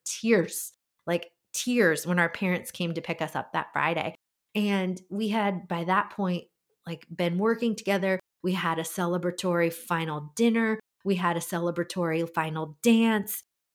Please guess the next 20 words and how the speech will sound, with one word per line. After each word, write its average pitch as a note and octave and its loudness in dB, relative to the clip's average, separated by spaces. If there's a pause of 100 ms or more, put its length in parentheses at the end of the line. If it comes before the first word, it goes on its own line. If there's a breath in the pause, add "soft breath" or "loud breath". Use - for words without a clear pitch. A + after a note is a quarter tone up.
And G3 0 (280)
it G#3+ 2
was A3 0
like, G#3 2 (520)
in A3+ 2
such A3 -4
a G#3+ -4
short G#3+ 2
amount F#3+ 0
of E3+ -2
time, A#3 -2
we F#3 2
made F#3 -2
such - -4 (160)
great E3+ -2
friendships. - -6 (360)
And G3+ 4
then G3 2
each G3 -4
fall, E3+ 2